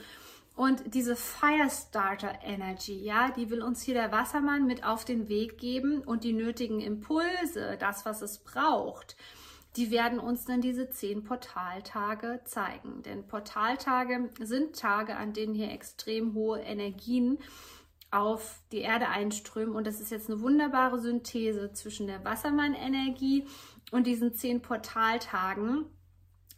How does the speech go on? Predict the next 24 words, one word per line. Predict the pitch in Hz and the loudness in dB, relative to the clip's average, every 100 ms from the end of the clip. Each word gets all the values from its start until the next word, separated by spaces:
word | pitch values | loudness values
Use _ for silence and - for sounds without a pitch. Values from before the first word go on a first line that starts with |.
| - | -4
Diese | 220 220 | 0 0
Wassermann-Energie, | 233 247 277 - 233 247 240 240 247 247 247 254 | -2 0 0 0 0 0 0 -2 0 0 -2 -2
die | 226 233 | -2 0
heißt, | 233 220 220 - - | 2 2 0 -4 2
bleib | 240 226 233 226 | 4 4 2 -4
offen, | 220 208 196 196 - - _ | -6 -6 -10 -10 -20 -20 _
bleib | 233 233 240 240 | 6 6 6 2
flexibel. | - 247 247 - 240 202 190 | -2 -2 -2 -6 -4 -2 -4
Und | - 226 220 | -2 -4 2
nur | 240 320 370 | 6 6 4
durch | 302 240 | -2 -2
diese | - 226 214 - | -2 -6 -6 -4
Offenheit, | - 330 339 311 220 196 196 | 0 0 0 -2 0 -4 -4
durch, | 208 - - | -10 -12 -6
durch | 220 | -4
die | 220 233 | -4 -6
Qualität | - 220 214 - 311 | -4 -4 -4 -2 -2
der | 339 | -2
Offenheit, | 262 254 214 196 190 208 208 - - - _ | -4 -4 -4 -2 -4 -4 -8 -16 -16 -18 _
durch | 247 240 | -4 -4
die | 247 | -6
Qualität | - 226 233 226 - 320 | 0 0 0 -4 -2 -2
der | 220 | -2
Flexibilität | 220 - 294 320 - 294 269 262 254 - 226 214 | -6 0 0 0 0 2 4 2 0 -2 -2 -2